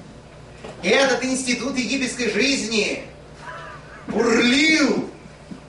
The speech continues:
бил ключом и работал так, как не работало ни одно другое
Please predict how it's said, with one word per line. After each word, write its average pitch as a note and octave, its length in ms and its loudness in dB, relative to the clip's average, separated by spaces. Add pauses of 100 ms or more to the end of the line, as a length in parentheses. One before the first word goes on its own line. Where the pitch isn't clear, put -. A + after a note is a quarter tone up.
(140)
бил A#3+ 340 4
ключом A#3+ 960 0 (720)
и E3+ 100 -10
работал F3 480 -2 (120)
так, G#3+ 320 2 (840)
как C3+ 220 -6
не C3 80 -8
работало A#2 380 -10
ни F#2+ 260 -16
одно D#3+ 520 -6 (140)
другое A#3+ 560 -8